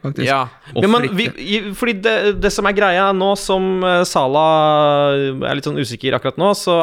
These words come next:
Speaker 2: er det en sjelden mulighet til å gi kapteinspinnet til en annen, eh, supergunner.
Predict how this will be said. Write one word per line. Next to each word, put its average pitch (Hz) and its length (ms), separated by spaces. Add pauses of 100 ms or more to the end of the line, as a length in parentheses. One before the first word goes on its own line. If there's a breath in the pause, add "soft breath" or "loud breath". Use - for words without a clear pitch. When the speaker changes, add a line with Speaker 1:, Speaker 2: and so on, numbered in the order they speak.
Speaker 2:
er 135 240
det 147 160 (240)
en 156 80
sjelden 147 480
mulighet 151 400
til 151 320
å 143 120 (680)
gi 127 160
kapteinspinnet 127 500
til 123 220
en 127 100
annen, 110 400
eh, 110 640
supergunner. 113 720